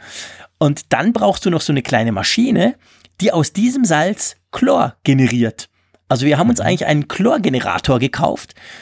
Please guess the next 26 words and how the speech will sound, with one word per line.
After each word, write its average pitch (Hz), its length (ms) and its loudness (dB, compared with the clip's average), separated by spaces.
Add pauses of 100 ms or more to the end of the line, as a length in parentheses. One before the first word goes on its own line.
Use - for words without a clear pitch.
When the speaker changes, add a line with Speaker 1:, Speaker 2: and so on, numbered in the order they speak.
(120)
Speaker 1:
den 143 140 2
hängst 190 260 0
du 180 80 4
hinter 214 300 4
die - 140 -2
Umweltpumpe. 170 1000 0
Zu - 140 -2
jedem 151 260 2
dieser 127 200 0
Pool 160 280 -2
gibt's 139 200 0
ja 131 60 -2
so 123 80 0
eine 123 100 4
Pumpe, 220 360 2
die 131 80 -2
das 127 180 -2
Wasser 143 220 -2
quasi 120 320 -2
durchpumpt 190 540 0
mit 143 100 -2
so 131 80 -2
einem 117 60 -4
kleinen 107 240 -2
Filter. 143 480 0 (760)
Ähm, 151 340 2